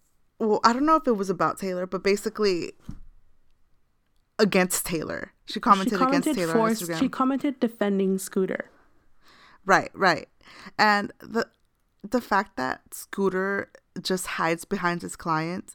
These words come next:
Speaker 1: behind his clients,
Speaker 2: Yeah.
Speaker 1: and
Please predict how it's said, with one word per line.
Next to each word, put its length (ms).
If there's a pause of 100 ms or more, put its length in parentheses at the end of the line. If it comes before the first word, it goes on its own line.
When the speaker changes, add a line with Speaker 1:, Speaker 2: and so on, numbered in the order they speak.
(160)
Speaker 1:
behind 280
his 120
clients, 640 (800)
Speaker 2:
Yeah. 380
Speaker 1:
and 260